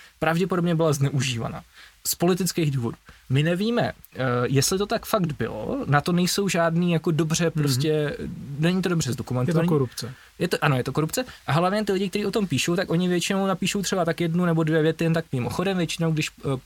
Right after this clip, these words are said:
Speaker 1: rozebírají tu Caesarovu reformu. Navíc to jsou třeba lidi, kteří psali prostě stovky let potom, že jo, nebo sto, sto padesát let potom. Takže otázka je, do jaký míry můžou mít třeba nějaký autentický informace o tom, jak to v té době probíhalo.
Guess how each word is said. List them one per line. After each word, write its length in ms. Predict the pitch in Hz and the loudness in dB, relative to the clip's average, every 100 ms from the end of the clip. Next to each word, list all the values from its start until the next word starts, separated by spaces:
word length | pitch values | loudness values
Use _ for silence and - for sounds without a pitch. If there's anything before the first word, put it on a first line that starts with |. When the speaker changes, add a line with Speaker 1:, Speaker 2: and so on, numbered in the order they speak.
| - | -4
Speaker 1:
rozebírají 580 | 147 147 151 151 151 | -2 0 0 0 0
tu 80 | 147 | -2
Caesarovu 480 | 147 147 135 123 113 | -2 0 0 -2 -4
reformu. 540 | 120 - 220 214 220 226 - - - | -6 -2 0 2 0 -4 -12 -20 -2
Navíc 260 | 147 180 175 | 2 2 2
to 80 | 190 | 0
jsou 160 | 190 | -2
třeba 200 | 175 185 | 0 0
lidi, 220 | 165 160 | 0 0
kteří 200 | 160 175 | 0 0
psali 320 | 170 - 151 156 | 0 0 0 0
prostě 340 | 156 - 160 | -2 -2 -2
stovky 340 | - 135 - 165 | -2 -4 -2 -2
let 140 | 151 | -2
potom, 340 | - 139 135 | -4 -2 0
že 80 | 135 | 0
jo, 40 | 120 | -2
nebo 160 | - | -4
sto, 260 | - - 131 | -6 -2 -2
sto 180 | - - | -2 -4
padesát 360 | 135 - 143 | -4 -4 -2
let 100 | 151 - | -4 -4
potom. 320 | 113 127 156 - - - | -2 0 0 -2 -14 -4
Takže 320 | 139 135 165 | 0 2 0
otázka 460 | 151 156 147 - | 0 0 0 0
je, 140 | 151 151 | 0 0
do 100 | 143 | 0
jaký 260 | 147 143 165 | 0 0 0
míry 180 | 156 156 | 0 2
můžou 280 | 151 147 156 | 2 4 2
mít 160 | 156 | 0
třeba 280 | - - 151 | -2 -4 -2
nějaký 340 | 147 143 - | 0 -2 -2
autentický 520 | 151 143 151 151 - 147 | -2 0 -2 -4 -6 -4
informace 640 | 143 165 147 143 170 160 - _ _ 127 | -2 0 0 0 0 -2 -4 _ _ -4
o 60 | |
tom, 140 | 139 156 | -2 -2
jak 120 | 147 | -2
to 80 | 165 | -6
v 60 | |
té 100 | - | -4
době 220 | 165 127 | -2 0
probíhalo. 600 | 113 - 113 123 156 190 | -2 -4 -4 -2 0 0